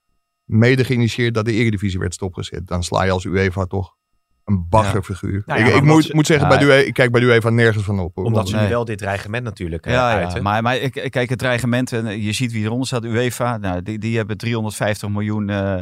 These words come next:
Speaker 3: kunnen ze mislopen, hè, als de Champions League en Europa
Speaker 2: Mhm.
Speaker 3: League niet worden uitgespeeld. Er staat onder de E C A, eh, onder andere met Juventus. Eh, nou, Bayern München heeft daar een, een, eh, grote rol in.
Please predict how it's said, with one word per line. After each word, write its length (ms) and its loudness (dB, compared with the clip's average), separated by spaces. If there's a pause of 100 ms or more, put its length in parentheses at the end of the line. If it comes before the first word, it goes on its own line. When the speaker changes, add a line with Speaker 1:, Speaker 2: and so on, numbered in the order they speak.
(500)
Speaker 3:
kunnen 220 -2
ze 80 -2
mislopen, 480 -2
hè, 60 -4
als 140 -4
de 720 -4
Champions 320 -4
League 220 -2
en 60 -2
Europa 180 0
Speaker 2:
Mhm. 100 2
Speaker 3:
League 180 0
niet 160 -2
worden 220 -4
uitgespeeld. 580 -6 (400)
Er 80 -8
staat 200 0
onder 240 0
de 140 -2
E 60 0
C 200 -2
A, 280 -2
eh, 440 -2
onder 220 -4
andere 460 -2
met 220 -4
Juventus. 640 -4
Eh, 80 -6
nou, 200 -4
Bayern 280 -2
München 280 -2
heeft 120 -4
daar 180 -4
een, 120 -4
een, 280 -4
eh, 260 -2
grote 420 -4
rol 300 -2
in. 200 -6